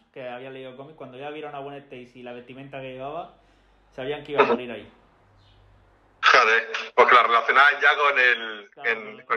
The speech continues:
Speaker 2: el
Speaker 1: cómic.
Speaker 2: cómic, ¿no?
Speaker 1: Sí, sí, sí. No, sí, la verdad es que estas, estas dos entregas de Spider-Man han sido muy reales a los cómics.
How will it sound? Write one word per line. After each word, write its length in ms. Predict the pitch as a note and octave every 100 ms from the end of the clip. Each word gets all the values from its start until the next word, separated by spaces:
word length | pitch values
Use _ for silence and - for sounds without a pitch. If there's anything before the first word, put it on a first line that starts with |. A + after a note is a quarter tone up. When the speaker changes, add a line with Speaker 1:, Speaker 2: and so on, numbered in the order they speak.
| A#2+
Speaker 2:
el 80 | A#2+
Speaker 1:
cómic. 20 |
Speaker 2:
cómic, 280 | B2 A#2 G#2+
¿no? 180 | B2 _
Speaker 1:
Sí, 180 | C#3 C3
sí, 180 | C3 A#2+
sí. 140 | C3 A#2+
No, 240 | D#3 F#3 -
sí, 160 | D#3+
la 140 | D3 C#3+
verdad 160 | E3
es 60 | G3+
que 60 |
estas, 300 | A3 F#3+ F3 F3
estas 320 | F3 F3 D#3
dos 140 | D#3+
entregas 360 | D#3+ C#3+ D3 C#3+
de 80 | C3
Spider-Man 420 | A#2+ C#3+ D#3 D#3
han 140 | C#3
sido 100 | D3
muy 180 | C#3 C#3
reales 280 | C3+ C3 C3+
a 80 | B2+
los 80 | G#2+
cómics. 340 | A2+ G2+ _